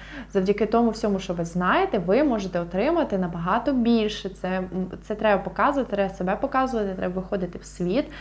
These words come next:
відкриватися новій енергії, тут у вас вона буде приходити, ви можете отримувати якісь дуже нові подарунки, приємні емоції і, ем, знаєте, от може, можете тут прям всьому світу про це розказати,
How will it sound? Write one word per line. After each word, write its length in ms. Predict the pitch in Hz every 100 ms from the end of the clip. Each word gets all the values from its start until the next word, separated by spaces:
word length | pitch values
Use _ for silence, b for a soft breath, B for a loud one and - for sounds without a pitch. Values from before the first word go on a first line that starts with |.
| B B -
відкриватися 760 | 202 - 214 202 190 185 -
новій 240 | 208 208 226
енергії, 640 | 233 240 247 240 269 277
тут 200 | 277 190
у 40 | 190
вас 220 | 185 185
вона 200 | 185 175
буде 200 | 175 170
приходити, 600 | 185 180 190 170 180 214
ви 80 | 196
можете 300 | 185 185 180
отримувати 380 | - 185 175 175
якісь 300 | 175 175 - -
дуже 220 | 190 170
нові 300 | 170 185 202
подарунки, 760 | 196 170 170 180 294 302 285
приємні 640 | 277 190 170 208 175 170 170 190
емоції 680 | 180 170 220 - 294 311 320 B B 285 -
і, 460 | 202 185 180 180 175 175 -
ем, 840 | 175 170 170 170 165 160 160 170 175 -
знаєте, 480 | 175 196 254 220 185 - - -
от 120 | 202 202 -
може, 280 | 277 311 247 240
можете 400 | 226 254 233 190
тут 180 | 185 170
прям 240 | 214 208 202 B B B - - - 117 -
всьому 460 | 185 - 277 285 254
світу 500 | - 190 226 233 196
про 160 | 190
це 300 | 175 - 202 -
розказати, 720 | 185 180 - 202 180 170 -